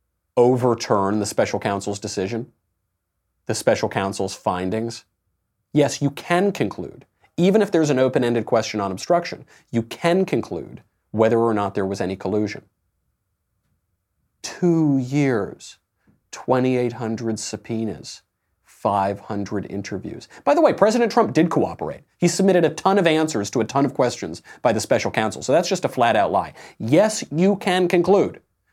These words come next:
We can conclude definitively, as does the special counsel, as does the attorney general, as has every reasonable person for two years. Trump did not collude with Russia. You can conclude that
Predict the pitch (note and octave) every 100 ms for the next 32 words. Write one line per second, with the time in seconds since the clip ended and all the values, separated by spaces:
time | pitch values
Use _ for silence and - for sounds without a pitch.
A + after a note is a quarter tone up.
0 | _ A#2 F3 A3+ - A3 G3+ G3+ G3 E3
1 | - C3+ G#3+ A3 - C4+ C4 F#3 A2 F2+
2 | - _ _ _ _ E3+ G#3 A#3 F3 G3
3 | A3 G#3 G#3 A3+ G#3+ G3 G#3 G3+ F3 -
4 | - - - G3 A3 A3 F3+ A3 G#3+ F3+
5 | F#3 - G3+ F#3+ F#3+ F#3 G#2 - - -
6 | F3+ G3+ A3+ A3+ G3 A3 F#3 D3 F3 F#3
7 | G3 G3 G3 F#3 F#3 F3+ F#3 F3+ E3 D#3
8 | F#3+ F3+ G2+ - - _ - G#3+ A#3 A3
9 | - - A#3 G3+ G#3+ G#3 - G3 F#3+ F3+
10 | E3 F3 D#3 - B2 C#3+ - G#3+ A#3+ C4
11 | C4 B3 C#4+ F#3+ A2 F#2 -